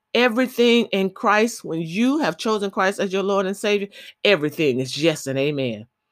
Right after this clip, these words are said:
He's never condemning you. If you ever, here's a good reminder. If you ever feel in condemnation,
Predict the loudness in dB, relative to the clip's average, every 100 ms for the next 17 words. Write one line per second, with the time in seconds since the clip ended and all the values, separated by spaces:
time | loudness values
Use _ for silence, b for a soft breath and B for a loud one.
0 | _ -4 -2 2 2 2 -2 -4 0 0
1 | 0 -2 -4 B B -6 -2 -4 -2 0
2 | 2 0 -6 B _ 2 4 2 4 2
3 | 2 _ _ _ _ _ _ 0 2 4
4 | 2 0 -8 -14 b -6 -6 -8 -8 0
5 | 0 0 -4 -2 0 -2 0 -2 0 0
6 | 0 -2 -12